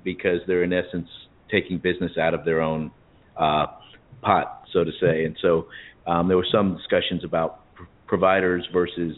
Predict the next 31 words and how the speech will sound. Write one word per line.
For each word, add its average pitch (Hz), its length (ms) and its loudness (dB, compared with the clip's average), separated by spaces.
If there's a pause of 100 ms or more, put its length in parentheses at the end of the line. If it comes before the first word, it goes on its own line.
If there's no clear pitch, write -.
hospital-led 87 720 -2
systems 87 340 -2
and 85 100 0
whether 85 160 4
there 82 120 0
may 87 140 2
be 87 180 -2
some 82 100 -4
differences 80 400 -2
in 80 80 0
outcomes, 80 500 -2 (480)
particularly 90 320 2
in - 40 -6
some 90 100 2
of - 20 0
the 85 80 2
early 85 240 4
A 82 220 2
C 80 140 0
Os. 80 240 2 (340)
I - 20 -6
was 87 80 -4
just - 100 -4
wondering 82 220 2
if 90 40 -2
you'd 78 180 -2
seen 90 160 2
that 82 160 0
at 82 60 -2
all. 80 340 0 (560)
Um, 87 440 4